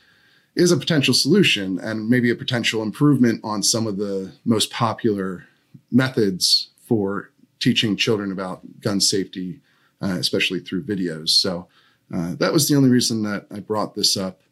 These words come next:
Uh, I did feel like it was worth addressing. So, uh, I do appreciate you, uh, responding to it. Um, but, but, uh, you know, I think just to finish up here, what, what do you wanna see,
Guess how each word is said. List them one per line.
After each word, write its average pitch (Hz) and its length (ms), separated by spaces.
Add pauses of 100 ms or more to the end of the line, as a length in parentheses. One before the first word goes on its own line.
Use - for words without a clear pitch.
(340)
Uh, 92 220
I 92 40
did 92 280
feel 95 120
like 90 200
it 92 100
was - 260
worth 98 220
addressing. 90 540
So, - 320 (500)
uh, 69 300
I 98 80
do 87 180
appreciate 90 540
you, 85 300 (420)
uh, 82 400
responding 98 560
to - 180
it. 65 120 (180)
Um, 87 320 (100)
but, 143 240 (560)
but, 160 180
uh, 190 160
you 233 120
know, 196 180 (640)
I 139 80
think 180 240 (920)
just 185 240
to 143 80
finish 156 420
up 147 180
here, 87 440 (260)
what, 151 400 (220)
what 156 180
do 233 80
you 208 160
wanna 170 220
see, 156 720